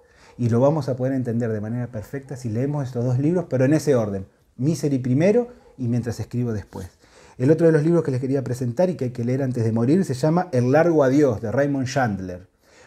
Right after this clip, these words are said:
Van a ver que el personaje principal, que es Philip Marlowe, que aparece en un conjunto de novelas de este autor, eh, nos van a aparecer como un cliché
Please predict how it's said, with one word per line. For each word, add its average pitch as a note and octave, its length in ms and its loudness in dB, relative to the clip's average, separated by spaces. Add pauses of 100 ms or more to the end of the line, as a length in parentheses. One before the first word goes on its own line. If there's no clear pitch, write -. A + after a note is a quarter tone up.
Van D#3 140 2
a E3+ 80 8
ver G3+ 400 6 (220)
que - 80 -2
el C#3 80 0
personaje C#3+ 440 -2
principal, C#3 600 2
que C3 100 -4
es B2 100 -4
Philip C#3 260 -4
Marlowe, C3+ 640 2
que B2+ 80 -4
aparece C3+ 540 0
en C3 140 0
un C#3+ 100 0
conjunto C3 560 0
de A2+ 100 0
novelas A#2+ 600 0 (220)
de C3 100 -4
este B2+ 160 -6
autor, D#3 580 0 (420)
eh, B2+ 300 -2
nos C3 140 0
van F3+ 180 0
a F3+ 40 0
aparecer D3+ 400 -2
como D#3 180 -2
un E3 100 -2
cliché F3+ 600 0